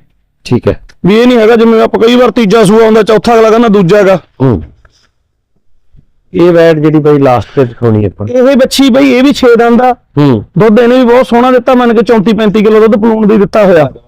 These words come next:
Speaker 1: ਠੀਕ ਹੈ।
Speaker 2: ਕਹਿਣ ਦਾ ਮਤਲਬ ਬਾਈ ਜੀ, ਜੀ ਤਾਂ ਐਂ ਆ ਵੀ ਪੱਚੀ ਕਿਲੋ ਤੋਂ ਪਲੱਸ ਐਵਰੇਜ ਦੀਆਂ ਵੈੜਾਂ ਸਾਰੀਆਂ ਹੀ ਨੇ।
Speaker 1: ਇਹਦਾ ਕੀ ਰੇਟ ਰਹਿਣਾ?
Speaker 2: ਇਹਦਾ ਬਾਈ ਰੇਟ ਰਹੂਗਾ ਇੱਕ ਲੱਖ ਤੇ ਤੀਹ ਹਜ਼ਾਰ ਰੁਪਇਆ।
Speaker 1: ਖੋਲੂ ਬਾਈ ਨੂੰ।
Speaker 2: ਤੋਰ ਦੇ ਜੀ ਬਾਈ ਤੂੰ।
Speaker 1: ਸੋ ਇੱਕ ਲੱਖ ਤੇ ਤੀਹ ਹਜ਼ਾਰ ਦੋਸਤੋ ਇਸ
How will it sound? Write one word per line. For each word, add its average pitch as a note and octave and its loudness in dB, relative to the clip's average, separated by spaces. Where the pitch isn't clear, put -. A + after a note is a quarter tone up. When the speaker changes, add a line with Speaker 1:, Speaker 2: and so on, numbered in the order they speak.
Speaker 1:
ਠੀਕ A#2 -4
ਹੈ। G2+ -4
Speaker 2:
ਕਹਿਣ C4 0
ਦਾ D#4 2
ਮਤਲਬ C#4+ 0
ਬਾਈ C#4 2
ਜੀ, C4 2
ਜੀ C4+ 2
ਤਾਂ C#4 -2
ਐਂ B3 -2
ਆ - 0
ਵੀ A3+ 0
ਪੱਚੀ C4+ -2
ਕਿਲੋ C4 0
ਤੋਂ B3 2
ਪਲੱਸ B3+ 0
ਐਵਰੇਜ A#3+ 2
ਦੀਆਂ A#3 0
ਵੈੜਾਂ A3+ 0
ਸਾਰੀਆਂ A3 2
ਹੀ B3 2
ਨੇ। D3 0
Speaker 1:
ਇਹਦਾ D3 0
ਕੀ D#3 -2
ਰੇਟ C#3 0
ਰਹਿਣਾ? C3 -2
Speaker 2:
ਇਹਦਾ D4+ 2
ਬਾਈ D4+ 0
ਰੇਟ C4 0
ਰਹੂਗਾ B3+ 2
ਇੱਕ C4+ -4
ਲੱਖ C4 -2
ਤੇ C4+ 0
ਤੀਹ A#3+ 0
ਹਜ਼ਾਰ B3+ 2
ਰੁਪਇਆ। F3 -2
Speaker 1:
ਖੋਲੂ D3+ 0
ਬਾਈ B2 0
ਨੂੰ। A2+ -4
Speaker 2:
ਤੋਰ A#3 -2
ਦੇ G3+ 0
ਜੀ F#3 -2
ਬਾਈ F#3 0
ਤੂੰ। E3 -4
Speaker 1:
ਸੋ - -2
ਇੱਕ D3 -4
ਲੱਖ D3+ -2
ਤੇ D#3+ 0
ਤੀਹ D#3+ 0
ਹਜ਼ਾਰ B2 0
ਦੋਸਤੋ A#2 0
ਇਸ A2+ -2